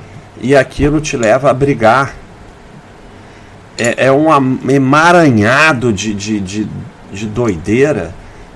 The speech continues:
Primeiro que você não tem que ficar ouvindo o que tão falando na outra mesa, depois que estão falando mal da sua profissão, que se dane. Então, e, e pior ainda, brigar por causa disso. Ou seja,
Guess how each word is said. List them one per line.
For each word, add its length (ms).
Primeiro 380
que 100
você 160
não 140
tem 180
que 60
ficar 180
ouvindo 360
o 40
que 80
tão 160
falando 320
na 80
outra 260
mesa, 300
depois 300
que 60
estão 220
falando 320
mal 220
da 80
sua 180
profissão, 460
que 100
se 140
dane. 400
Então, 360
e, 220
e 60
pior 420
ainda, 340
brigar 460
por 100
causa 300
disso. 440
Ou 140
seja, 500